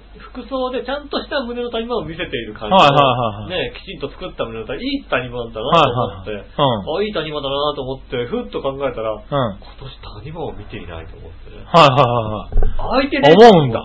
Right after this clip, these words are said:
Speaker 2: おー。
Speaker 1: 開いてねえんだと思って、見たら確かに、
Speaker 2: うん。
Speaker 1: 詰まってるんだよ、みんな胸元がさ、ここを
Speaker 2: へー。
Speaker 1: 隠してるんだよ。
Speaker 2: おー。
Speaker 1: ね、
Speaker 2: うん。
Speaker 1: そういえば今年の頭ぐらい、今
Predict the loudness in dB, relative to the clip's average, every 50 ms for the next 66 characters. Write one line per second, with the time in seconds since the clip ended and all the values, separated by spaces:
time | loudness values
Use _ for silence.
0 | -4 2 6 8 10 10 10 10 8 8 8 8 6 6 4 2 0 -2 -2 -2
1 | -2 -2 -4 -2 -2 -4 -4 -4 -2 -2 -2 -2 -2 -4 -6 -6 0 0 2 2
2 | 2 2 0 0 -2 -2 -4 -4 -2 -2 -2 -2 -2 -4 -8 -4 2 2 4 4
3 | 4 0 -2 -6 -8 -2 2 4 4 4 2 0 -2 0 0 0 0 -2 -4 -4
4 | -4 -6 -6 -6 -6 -4 0 0 2 2 0 2 2 0 2 2 0 0 -2 -2
5 | -2 -2 -4 -8 -10 0 4 6 8 10 10 10 10 10 10 10 10 10 8 8
6 | 6 4 2 0 2 2 2 2 0 0 2 6 8 8 10 10 10 10 8 8
7 | 6 2 0 -2 -4 -8 -8 -2 0 0 0 0 -2 -6 -10 -6 -2 2 2 2
8 | 2 2 2 2 2 0 2 0 0 0 -2 -2 -2 -2 0 0 0 0 0 0
9 | -2 -2 -2 -2 -2 -2